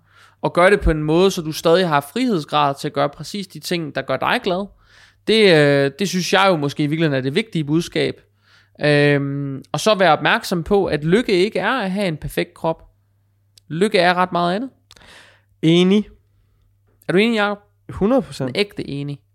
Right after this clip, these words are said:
Speaker 2: Ja. Ellers sagde jeg
Speaker 1: Okay.
Speaker 2: ikke ja.
Speaker 1: Okay. Så, øh, tror jeg, jeg vil sige til jer, der lytter med. Tusind tak, fordi I lytter. Det sætter vi rigtig meget pris på. Husk, hvis du har en iPhone, så hop ind på iTunes podcast-appen.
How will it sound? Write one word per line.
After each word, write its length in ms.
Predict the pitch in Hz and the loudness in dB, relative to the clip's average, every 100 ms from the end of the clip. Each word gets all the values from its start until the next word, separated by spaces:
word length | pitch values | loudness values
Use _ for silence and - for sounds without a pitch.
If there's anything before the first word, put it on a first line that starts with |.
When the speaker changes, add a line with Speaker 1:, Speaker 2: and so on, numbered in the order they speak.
| _ _ | _ _
Speaker 2:
Ja. 120 | 175 240 _ _ _ _ _ _ _ - | -6 -6 _ _ _ _ _ _ _ -6
Ellers 160 | 143 | -4
sagde 200 | - 143 151 | 0 2 2
jeg 80 | |
Speaker 1:
Okay. 80 | 135 | 2
Speaker 2:
ikke 140 | 135 131 | -2 -6
ja. 100 | 139 _ _ _ _ _ _ _ _ 156 | -6 _ _ _ _ _ _ _ _ -12
Speaker 1:
Okay. 240 | - 185 _ _ _ _ _ _ | -10 -12 _ _ _ _ _ _
Så, 180 | - - | -8 2
øh, 600 | 196 185 165 156 151 151 151 | 6 8 8 6 6 4 2
tror 160 | 202 | 2
jeg, 40 | 175 | 2
jeg 60 | |
vil 80 | 147 | 0
sige 180 | 175 175 | -6 -8
til 160 | - | -2
jer, 100 | 175 | 2
der 80 | 170 | 2
lytter 180 | 143 135 | 0 -2
med. 140 | 175 302 _ _ _ _ _ _ _ | -4 -4 _ _ _ _ _ _ _
Tusind 320 | - 196 - | -10 -10 -10
tak, 200 | - 131 | -10 -10
fordi 180 | - 135 | -10 -12
I 20 | |
lytter. 280 | 135 156 220 220 _ _ - | -8 -8 -8 -12 _ _ -10
Det 120 | 180 | -8
sætter 180 | - 131 | -6 -6
vi 280 | 135 143 165 | -8 -10 -6
rigtig 240 | 185 - - | -6 -6 -8
meget 220 | - - | -10 -8
pris 240 | - 233 | -8 -10
på. 260 | - 214 - _ _ _ - | -8 -8 -8 _ _ _ -8
Husk, 420 | 175 180 - - | -6 -6 -10 -16
hvis 260 | - 139 135 | -10 -10 -8
du 100 | 139 | -12
har 400 | 139 135 127 - - | -8 -8 -8 -10 -14
en 120 | 135 - | -8 -4
iPhone, 500 | 190 - 196 202 214 - _ _ _ _ | -4 -4 -6 -6 -12 -16 _ _ _ _
så 140 | - | -16
hop 200 | 135 143 | -8 -4
ind 200 | 147 143 | -4 -6
på 380 | - 135 139 - - | -10 -8 -8 -6 -2
iTunes 360 | 170 - 202 196 - | -2 -2 -6 -4 -4
podcast-appen. 600 | 185 185 175 180 190 | -4 -4 -4 -4 -6